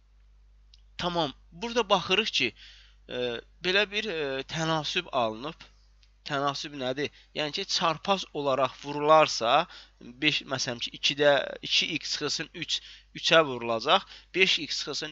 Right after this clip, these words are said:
üç də birə vurulacaq. Tamam, vururuq. Yəni, e, çarpaz ola-, vur-,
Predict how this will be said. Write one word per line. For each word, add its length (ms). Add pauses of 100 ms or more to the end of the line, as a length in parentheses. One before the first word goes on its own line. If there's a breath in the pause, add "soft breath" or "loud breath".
üç 240
də 160
birə 240
vurulacaq. 460 (100)
Tamam, 400
vururuq. 320
Yəni, 300 (340 loud breath)
e, 160
çarpaz 560
ola-, 320
vur-, 240